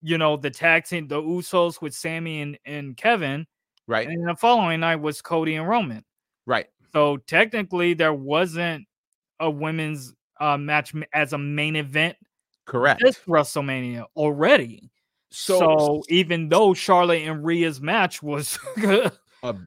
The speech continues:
Speaker 2: amazing.
Speaker 1: Exactly.
Speaker 2: I, I think the answer to this will ultimately be, what are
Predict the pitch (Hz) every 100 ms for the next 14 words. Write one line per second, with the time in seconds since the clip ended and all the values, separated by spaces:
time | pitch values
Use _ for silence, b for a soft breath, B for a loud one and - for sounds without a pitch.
0 | _ 120 117 143 - 90 113 123 _ _
1 | _ _ _ _ _ _ _ _ 165 147
2 | 214 185 208 - _ _ _ _ - 185
3 | 247 262 - 285 285 - 226 214 160 170
4 | 185 - 190 175 - 156 110 135 143 -
5 | 139 - - 147 - 170 143 - 131 113
6 | 98 104 98 92 92 - _ _ - 101
7 | 107 143 180 _ - 120 117 117 113 110
8 | 110 107